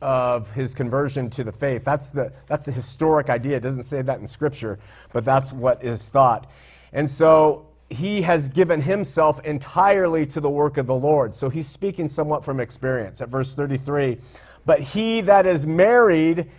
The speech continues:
cares for the things that are of this cosmos, this world, how he may please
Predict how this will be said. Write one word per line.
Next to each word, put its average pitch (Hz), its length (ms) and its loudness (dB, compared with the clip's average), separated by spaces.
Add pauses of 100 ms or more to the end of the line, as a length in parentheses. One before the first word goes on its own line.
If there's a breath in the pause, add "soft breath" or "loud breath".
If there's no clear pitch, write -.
(140 soft breath)
cares 196 480 2
for 190 140 -4
the 196 100 2
things 180 400 0
that 175 140 2
are 170 100 6
of 165 320 2
this 170 200 0
cosmos, 147 760 0
this 139 260 -8
world, 147 580 4 (520 soft breath)
how 202 400 8
he 202 340 -6
may 190 340 2
please 175 1000 -4